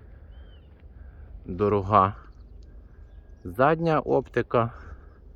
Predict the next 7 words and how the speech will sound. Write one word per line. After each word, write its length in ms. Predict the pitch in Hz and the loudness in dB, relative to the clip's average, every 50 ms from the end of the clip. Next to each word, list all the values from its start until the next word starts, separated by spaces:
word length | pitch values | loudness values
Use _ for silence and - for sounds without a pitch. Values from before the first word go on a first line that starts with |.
| - - - - - - - - - - - - - - - - - - - | -20 -20 -20 -20 -20 -20 -20 -20 -20 -20 -20 -20 -20 -20 -20 -20 -20 -20 -12
І 320 | - - 131 147 156 156 147 143 - - - - | -6 -2 0 0 0 0 -2 -6 -12 -18 -18 -8
автомобіль 720 | - 95 95 92 - - 104 92 95 90 82 104 117 117 | -4 -4 -4 -4 -2 -2 -2 0 0 0 2 2 2 2
також 480 | - - 92 82 - - 110 110 104 107 | 0 -4 -6 -4 0 2 2 2 2 2
йде 320 | 90 82 101 104 107 104 - - - - - - - - - - - - 165 - - - - - - - - - - - - - - - - - - - - - - - - - - - - - - - - - | 0 2 2 2 2 0 -4 -10 -20 -20 -20 -20 -20 -20 -10 -2 2 2 2 2 0 -8 -12 -14 -8 -4 -2 -2 -2 -2 -8 -20 -20 -20 -20 -20 -20 -20 -20 -20 -20 -20 -20 -20 -20 -20 -20 -20 -20 -20 -20 -4
на 180 | - 110 117 143 | 2 4 4 4
шкіряному 760 | 143 - - 127 120 107 104 104 110 117 123 120 120 120 117 - - | 4 2 0 0 2 4 4 4 4 4 6 6 4 4 2 2 2
салоні. 560 | 110 101 101 104 104 98 90 87 92 92 | 2 4 4 4 2 2 2 0 -2 -4